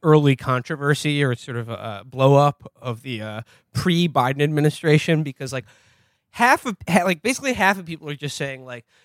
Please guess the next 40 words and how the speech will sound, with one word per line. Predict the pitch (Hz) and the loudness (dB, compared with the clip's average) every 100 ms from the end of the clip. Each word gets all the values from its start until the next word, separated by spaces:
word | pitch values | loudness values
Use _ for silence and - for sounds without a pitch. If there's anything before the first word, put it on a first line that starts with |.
| _ _ | _ _
"You | 185 254 240 | -6 2 2
stupid | - - - - 180 147 139 | 4 0 -2 0 2 2 0
moron. | 127 127 127 127 131 131 139 143 147 | -2 -6 0 4 6 6 6 4 2
It | 165 | 2
was | 185 175 | 0 0
always | 208 226 208 185 | 2 4 4 2
fourteen | - 165 - 156 | -4 -6 -4 -2
hundred | 143 139 | 0 0
dollars. | 131 135 135 151 | 0 0 -2 -6
Why | 165 214 | -2 0
don't | 202 | 0
you | 170 | -2
read | 127 160 170 | -2 0 0
the | 139 | -2
damn | 131 143 139 127 - | 2 4 4 2 -4
bill?" | 135 139 104 - _ _ _ - | 2 2 2 -4 _ _ _ -6
Which | 151 - | -4 0
is | 156 | -2
just | 165 - | -2 -4
like, | 156 147 | -2 -2
okay, | 196 - 127 113 | -2 -4 -4 -4
like, | 117 120 | -6 -6
I | 156 147 | -8 -4
mean, | 156 | 0
you're | 196 165 | 6 6
a | |
real | 131 135 120 | 6 2 0
sicko | - 120 117 107 | -2 -4 -2 -4
if | 110 - | -6 -6
you, | 120 | -6
like, | 117 123 | -6 -6
if | 120 | -8
you, | 127 | -8
if | 127 - | -8 0
you | 143 | 0
weren't | 120 123 120 | 4 4 4
surprised | - - 113 117 117 | 0 0 2 2 0
by | 135 127 | -2 -2
that | 131 131 | -2 -4
shit. | - 139 | 0 0